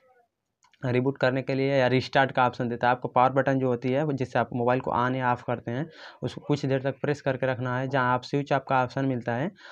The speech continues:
वहीं पर आपको एक ऑप्शन मिलेगा जैसे कि रीस्टार्ट या रिबूट का, उस पर आपको क्लिक कर लेना है। जैसे आप रीस्टार्ट या रिबूट करेंगे आपका फ़ोन पन्द्रह से बीस सेकेंड या आधा मिनट में तीस, अ, जैसे एक मिनट में वो आप, अपने आप ओपन होगा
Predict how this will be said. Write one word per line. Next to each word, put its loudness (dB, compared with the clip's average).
वहीं 0
पर 0
आपको -2
एक -4
ऑप्शन 0
मिलेगा -2
जैसे -2
कि -2
रीस्टार्ट 0
या 0
रिबूट -2
का, -2
उस -4
पर 4
आपको 0
क्लिक -2
कर 2
लेना -2
है। -4
जैसे 0
आप 0
रीस्टार्ट 0
या 0
रिबूट -2
करेंगे 0
आपका 0
फ़ोन -4
पन्द्रह 2
से 0
बीस -2
सेकेंड -4
या 4
आधा 4
मिनट -2
में -4
तीस, -6
अ, -4
जैसे -2
एक -4
मिनट -4
में -2
वो -2
आप, 2
अपने -2
आप 0
ओपन 2
होगा -2